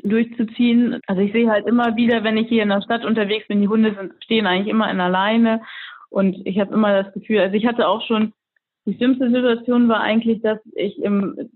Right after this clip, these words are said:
durch den Wald geritten bin und hundert Meter entfernt eine Hundebesitzerin ihren großen Riesenhund an einen Baum gebunden hat, weil sie gesehen hat, dass ich kam,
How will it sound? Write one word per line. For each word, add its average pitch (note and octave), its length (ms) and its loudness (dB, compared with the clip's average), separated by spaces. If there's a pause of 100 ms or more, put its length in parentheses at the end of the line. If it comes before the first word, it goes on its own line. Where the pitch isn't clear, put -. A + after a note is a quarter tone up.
durch G#3+ 300 -4
den G3 140 0
Wald A3 240 0
geritten A#3 360 0
bin A3+ 220 2
und G3+ 380 -2
hundert G#3+ 260 2
Meter G#3 220 0
entfernt G#3+ 540 0 (120)
eine G3+ 360 0
Hundebesitzerin G#3+ 960 0
ihren F#3+ 200 0
großen A3+ 540 -2 (260)
Riesenhund B3 640 4 (200)
an G#3 180 -4
einen G3+ 220 2
Baum A#3+ 260 4
gebunden G#3 480 2
hat, B3 200 0 (360)
weil G3+ 180 0
sie G3 100 0
gesehen G#3 360 2
hat, F#3+ 160 0
dass F#3+ 140 -2
ich F#3+ 120 -12
kam, G#3+ 520 0